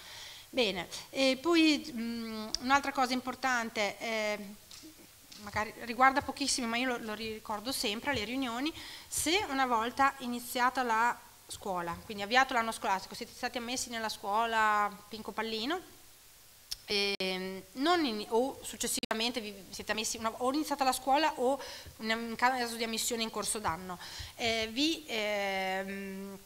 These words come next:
non vi vediamo arrivare a scuola, non, ci comu-, non comunicate che, non so, siete via per, eh, un motivo particolare, eccetera. Dopo trenta giorni, senza che sia stato possibile rintracciarvi, ehm, o nulla, perdete il posto. Quindi se per caso capita, è difficile che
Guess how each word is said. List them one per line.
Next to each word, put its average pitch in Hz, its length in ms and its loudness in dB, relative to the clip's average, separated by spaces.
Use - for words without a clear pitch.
non 262 160 0
vi 269 100 4
vediamo 240 300 6
arrivare 202 240 2
a 202 40 -2
scuola, 156 400 -6
non, 247 200 0
ci - 200 -2
comu-, 254 260 0
non 277 180 2
comunicate 269 680 6
che, 247 300 2
non 240 140 -4
so, 220 280 -2
siete 226 260 -6
via 233 180 0
per, 233 240 -2
eh, 208 640 0
un 202 160 -4
motivo 214 340 -4
particolare, 220 680 4
eccetera. 320 280 0
Dopo 262 260 6
trenta 320 380 4
giorni, 226 440 4
senza 269 280 0
che 269 100 -2
sia 233 280 -4
stato 247 180 -6
possibile 254 420 0
rintracciarvi, 220 1000 4
ehm, 190 1120 2
o 262 100 0
nulla, 277 400 4
perdete 208 300 0
il 185 80 -6
posto. 175 520 0
Quindi 240 220 0
se 311 240 0
per 254 220 0
caso 202 380 4
capita, 220 420 -4
è 214 100 -6
difficile 254 420 -2
che 233 80 -8